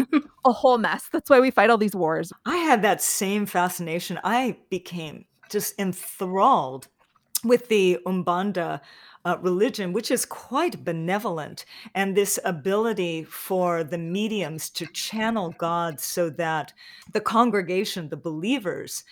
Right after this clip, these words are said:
Speaker 2: can communicate directly with the spirits who can help them instead of having things translated, right, through a priest or what have you.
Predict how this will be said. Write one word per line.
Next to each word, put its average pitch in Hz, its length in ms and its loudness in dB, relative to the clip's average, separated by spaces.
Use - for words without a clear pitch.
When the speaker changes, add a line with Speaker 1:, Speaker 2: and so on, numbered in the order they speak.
Speaker 2:
can 202 240 0
communicate 190 880 -2
directly 170 840 -4
with 196 280 4
the 190 80 -4
spirits 214 640 2
who 220 180 -6
can 190 240 -6
help 190 340 -8
them 147 180 -8
instead 190 500 0
of 165 220 0
having 180 420 -2
things 160 640 -8
translated, 175 960 -2
right, 185 360 0
through 170 140 -2
a 156 60 -2
priest 160 580 -4
or 135 300 -6
what 165 180 -4
have 185 300 2
you. 156 180 -4